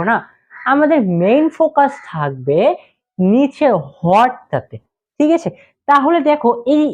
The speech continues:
এক্সটা কিন্তু একাই আছে, এর কোনো আর কাজ নাই, কিন্তু এই ব্র্যাকেটের ভিতরে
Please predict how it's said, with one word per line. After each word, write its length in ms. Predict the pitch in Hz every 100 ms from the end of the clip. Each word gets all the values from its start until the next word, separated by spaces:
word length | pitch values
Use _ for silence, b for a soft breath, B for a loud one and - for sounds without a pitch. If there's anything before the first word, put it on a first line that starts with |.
| 240
এক্সটা 260 | 247 - 277
কিন্তু 240 | 277 269 302 - - 202
একাই 280 | 202 233 240
আছে, 240 | 156 - - _ 226
এর 80 | 262
কোনো 200 | 269 240
আর 100 | 233 233
কাজ 160 | 156 208 - - - 127
নাই, 120 | 117 _ B B B
কিন্তু 240 | - 285 285 247
এই 80 | 302 175
ব্র্যাকেটের 560 | 175 175 185 226 233 277
ভিতরে 460 | 240 254 277 226